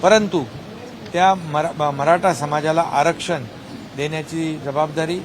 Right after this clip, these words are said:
आमच्या सरकारची आहे आणि सरकार कटिबद्ध आहे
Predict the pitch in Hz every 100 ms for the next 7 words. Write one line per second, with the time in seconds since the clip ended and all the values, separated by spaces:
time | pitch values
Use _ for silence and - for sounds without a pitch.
0 | - - - - - 139 131 147 - 135
1 | 143 165 151 170 185 190 - 151 147 -
2 | 131 - 165 165 - - - 170 180 170
3 | 196 202